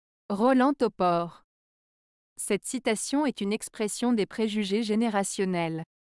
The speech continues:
En effet, l'auteur montre une vision négative des attitudes et comportements des jeunes et des vieux. Il associe la révolte des jeunes à un acte de vomissement, qui est souvent considéré comme impur et dégoûtant,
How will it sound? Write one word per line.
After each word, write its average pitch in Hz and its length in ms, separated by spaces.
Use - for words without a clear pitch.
En 208 180
effet, 208 520
l'auteur 226 540
montre 233 320
une 202 120
vision 185 360
négative 226 580
des 185 220
attitudes 214 500
et 185 80
comportements 214 680
des 202 160
jeunes 202 280
et 233 100
des 202 180
vieux. 170 340
Il 220 160
associe 233 500
la 196 120
révolte 208 460
des 185 200
jeunes 196 320
à 175 80
un 175 160
acte 208 300
de 175 140
vomissement, 202 800
qui - 160
est 185 120
souvent 262 360
considéré 208 680
comme 180 220
impur 240 440
et 180 100
dégoûtant, 208 720